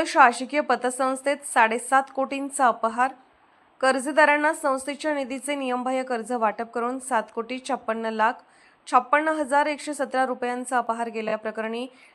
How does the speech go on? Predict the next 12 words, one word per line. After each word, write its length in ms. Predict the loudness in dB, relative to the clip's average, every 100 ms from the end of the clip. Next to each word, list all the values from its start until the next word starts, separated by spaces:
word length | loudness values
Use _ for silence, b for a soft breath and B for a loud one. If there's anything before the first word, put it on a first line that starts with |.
| -6
येथील 440 | -4 -2 -2 -4
श्री 200 | -6 -8
दत्त 280 | -4 -4 -2 -2
शासकीय 580 | 2 2 2 -10 -4 -2
व 120 | -2
निमशासकीय 840 | -2 -4 -4 -2 -4 -4 -6 -8
सेवकांची 720 | -4 -6 -6 -6 -8 -8 -12 -14 b b b 0
सहकारी 360 | 2 4 4
पतसंस्थेचे 840 | 4 0 0 0 -2 -2 -8 -4 -2
अध्यक्ष, 460 | -2 -4 -6 -2
संचालक, 720 | -4 -2 -6 -4 -4 -2 -4
व्यवस्थापक 680 | -4 -6 -4 -2 -2 0 -2